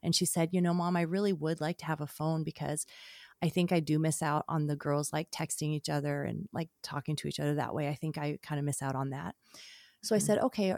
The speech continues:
Speaker 1: Noelle, if you, what would you want the phone for?" Like, we're
Speaker 2: Mm-hmm.
Speaker 1: kinda talking about it. And it seemed like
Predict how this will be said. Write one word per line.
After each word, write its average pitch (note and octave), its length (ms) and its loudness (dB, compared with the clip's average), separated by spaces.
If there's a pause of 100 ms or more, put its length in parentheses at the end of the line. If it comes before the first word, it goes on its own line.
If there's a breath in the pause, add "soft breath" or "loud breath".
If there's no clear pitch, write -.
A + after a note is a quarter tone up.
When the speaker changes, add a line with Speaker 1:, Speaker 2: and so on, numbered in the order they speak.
Speaker 1:
Noelle, F3 300 4
if E3+ 180 0
you, F3 180 2 (180)
what G3+ 260 8
would G#3+ 180 6
you F#3 100 6
want D#3+ 220 4
the D#3 80 2
phone D3 280 2
for?" G2 540 -6
Like, D3 200 4
we're D#3 80 2
Speaker 2:
Mm-hmm. - 100 0
Speaker 1:
kinda D3 140 0
talking - 280 -6
about D3 200 -2
it. - 120 -4
And - 120 4
it - 120 0
seemed A3+ 360 4
like E3+ 260 4